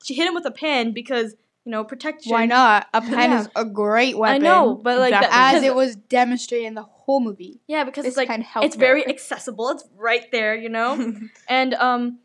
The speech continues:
Speaker 1: so if he knew who she was, like, 'cause, you know, she's a defensive person, so that's, that, like, was, that sent, like, a good mess-, like, that's, that sent, like, a message to him that was like, "Oh, yeah, she's probably, like, going to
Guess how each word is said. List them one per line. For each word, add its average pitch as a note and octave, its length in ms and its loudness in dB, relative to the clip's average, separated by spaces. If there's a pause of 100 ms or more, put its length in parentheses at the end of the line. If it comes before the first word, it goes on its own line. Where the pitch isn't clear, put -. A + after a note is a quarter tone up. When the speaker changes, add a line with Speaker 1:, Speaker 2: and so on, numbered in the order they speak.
(120)
Speaker 1:
so C#4 320 2
if C4+ 160 -2
he E4+ 160 -6
knew D#4 440 0
who D4+ 120 -2
she D4 160 -6
was, A3+ 400 -4
like, A#3+ 320 -4
'cause, C#4 380 -8
you C4 140 -4
know, C#4 100 0
she's C#4 220 -8
a E4 40 -4
defensive D4 680 -6
person, B3 500 -10
so A#3+ 180 -6
that's, A#3+ 380 -2
that, C4+ 240 2
like, B3 260 -4
was, A#3 280 -6
that A#3+ 160 -4
sent, C4+ 180 -10
like, C#4 120 -6
a B3+ 60 -12
good A3+ 200 -8
mess-, A3 280 -8
like, A3 180 -8
that's, C4 160 -12
that C#4+ 220 -2
sent, - 160 -8
like, B3+ 120 -6
a B3 40 -4
message A#3 420 -6
to B3+ 80 -14
him G#3+ 180 -12
that G#3 80 -4
was G#3+ 140 -6
like, G#3 200 -8 (440)
"Oh, A#3+ 80 -2
yeah, B3+ 380 0 (180)
she's C4+ 300 -6
probably, B3 880 -4
like, G#3 360 -4 (720)
going B3 320 0
to A3 420 -4